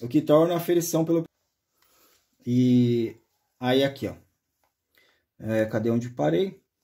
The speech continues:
Bom, aí tem a questão, é, para o,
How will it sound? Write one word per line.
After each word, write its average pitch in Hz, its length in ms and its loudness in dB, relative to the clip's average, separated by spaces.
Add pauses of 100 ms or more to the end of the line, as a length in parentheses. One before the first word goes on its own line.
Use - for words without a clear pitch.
(600)
Bom, 120 160 0
aí 120 160 2
tem 143 220 2
a 151 100 2
questão, 127 520 -4
é, 110 160 0
para 143 280 0
o, 143 460 2